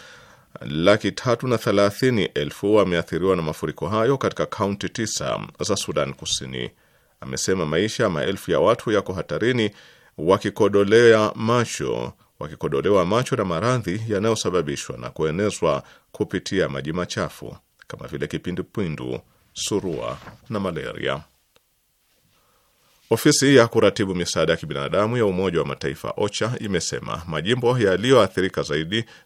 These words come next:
na mafuriko hayo yaliyosababishwa na mvua zilizoanza kunyesha tangu Aprili mwaka huu ni Bahr al Ghazal Kaskazini, Warab, Unity na Equatoria Magharibi.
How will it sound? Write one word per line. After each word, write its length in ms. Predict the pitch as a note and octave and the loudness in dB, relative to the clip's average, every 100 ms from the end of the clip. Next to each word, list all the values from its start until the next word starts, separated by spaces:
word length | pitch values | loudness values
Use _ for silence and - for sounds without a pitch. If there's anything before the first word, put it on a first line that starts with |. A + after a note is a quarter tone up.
| - | -4
na 80 | |
mafuriko 500 | G2+ F2+ - E2 - | 0 0 -2 -6 -6
hayo 460 | C#2 D#2 A1+ C2+ G#2+ - _ _ | -8 -8 -8 -6 -8 -10 _ _
yaliyosababishwa 880 | D2 C2+ D2 G2 - F2 E2 A#2+ A2+ | -6 -4 0 0 0 -4 -4 -4 -2
na 100 | F#2 | -2
mvua 440 | E2+ G#2 A2+ F2+ C3+ | -4 -4 -2 -2 -2
zilizoanza 560 | F#2+ F#2 F#2+ F#2+ A#2 | -2 -2 0 0 0
kunyesha 460 | G#2+ F2 G2+ - F2 | -4 -6 -6 -2 -2
tangu 300 | - F2+ E2 | -2 -2 -2
Aprili 360 | C#2 - G#2+ E2+ | -2 -2 -2 -2
mwaka 260 | B1+ - | -4 -8
huu 460 | F2+ F#2 B1+ B1+ G#2 - - _ - | -6 -4 -2 -4 -6 -10 -20 _ -8
ni 260 | D#2 C2 | -6 -4
Bahr 320 | C2+ G2+ G2+ | 0 0 0
al 140 | D2 C2+ | -4 -6
Ghazal 580 | C#2 C2 F#2 E2 C#2 A#1+ | -6 -4 0 0 0 -4
Kaskazini, 840 | - B1+ - C2 - G2+ F2+ D2+ - _ - | -8 -8 -6 -8 -2 0 0 -4 -8 _ -6
Warab, 400 | G2+ G2 E2 D2+ - - _ _ - | -2 2 2 0 -6 -20 _ _ -10
Unity 640 | D#2+ G#2 D#2+ - C#2+ A#1 - _ _ | -2 0 -2 -6 -8 -10 -12 _ _
na 300 | D#2+ D2+ C2 - - | -8 -6 -6 -8 -4
Equatoria 760 | D#2+ - - - E2 C#2 B1+ A#1 _ _ _ | -4 -4 -6 -2 -2 -2 -4 -6 _ _ _
Magharibi. 880 | G#2+ F#2 C#2+ B1 - A#1+ - C#2+ | -6 -6 -6 -8 -10 -12 -8 -8